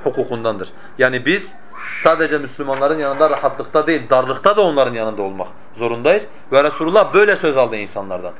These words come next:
zaten. Biz sadece sevinç anında değil, zaten sevinç anında Müslümanlarla olanlar münafıklardır. Hüzün anında onları terk eden,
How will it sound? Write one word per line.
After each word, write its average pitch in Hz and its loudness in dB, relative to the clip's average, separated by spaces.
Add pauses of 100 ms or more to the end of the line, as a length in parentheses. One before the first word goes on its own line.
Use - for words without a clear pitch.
(160)
zaten. 104 -6 (360)
Biz 202 2 (240)
sadece 175 2
sevinç 170 -2
anında 151 2
değil, 170 0 (120)
zaten 175 4
sevinç 180 -2
anında 185 2
Müslümanlarla 190 0
olanlar 180 2
münafıklardır. 165 0 (100)
Hüzün 139 -4
anında 147 0
onları 143 2
terk 156 0
eden, 120 -2